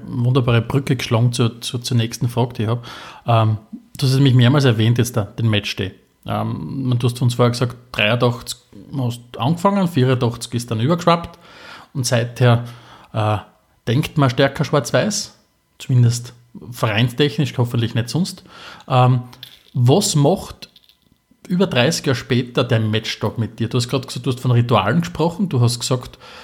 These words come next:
ähm, ich mein, jeder wahrscheinlich, der einigermaßen, äh, regelmäßig ins Stadion geht, hat ge-, so gewisse Rituale, aber was ist das für dich? Was macht ein Spieltag mit dir?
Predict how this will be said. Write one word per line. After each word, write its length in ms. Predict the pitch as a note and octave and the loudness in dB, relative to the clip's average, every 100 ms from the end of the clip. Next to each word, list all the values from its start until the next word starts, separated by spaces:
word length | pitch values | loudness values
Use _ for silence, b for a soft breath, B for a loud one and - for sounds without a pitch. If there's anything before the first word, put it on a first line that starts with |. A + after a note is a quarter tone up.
| B B | B B
ähm, 340 | A#2 A2+ A#2 | -2 -2 0
ich 40 | A#2+ | 2
mein, 200 | B2 A#2 - | 2 0 0
jeder 240 | A#2+ C3 | 2 2
wahrscheinlich, 320 | A#2+ C3+ B2 | 2 2 0
der 360 | C3 B2 A#2+ A#2+ A#2+ B1+ | 2 4 4 0 -4 -8
einigermaßen, 800 | B2+ C#3 C3+ B2+ A#2+ A#2+ C3+ A#2+ B B B B | -6 -4 0 2 2 0 -4 -4 B B B B
äh, 300 | B2 A#2 A2 G#2 _ _ - | -4 -2 -2 -6 _ _ -16
regelmäßig 640 | D3 B2 B2+ C3+ B2+ B2 C3 | -6 0 2 2 2 2 0
ins 120 | B2 | 2
Stadion 200 | B2 A#2+ | 2 2
geht, 260 | A#2+ A#2 | 2 0
hat 280 | B2 F#3 - | 0 -2 -2
ge-, 100 | E3+ | -4
so 180 | E3+ D#3 | -2 -4
gewisse 420 | C#3+ D3 C#3+ D#3 C#3 | -2 -2 -2 -2 -2
Rituale, 380 | C3+ B2+ C3+ | -2 0 0
aber 160 | D3 C3 | 0 0
was 180 | E3+ E3+ | 0 0
ist 140 | - | -4
das 80 | B2+ | -4
für 100 | B2 | -2
dich? 140 | A#2+ | 2
Was 180 | A#2+ A#2+ | 2 4
macht 320 | C3 E3+ - | 2 2 0
ein 60 | B2+ | -6
Spieltag 420 | - A#2+ A2+ G#2 | -4 -4 -4 -6
mit 160 | G#2+ - | -8 -6
dir? 160 | G2 | -8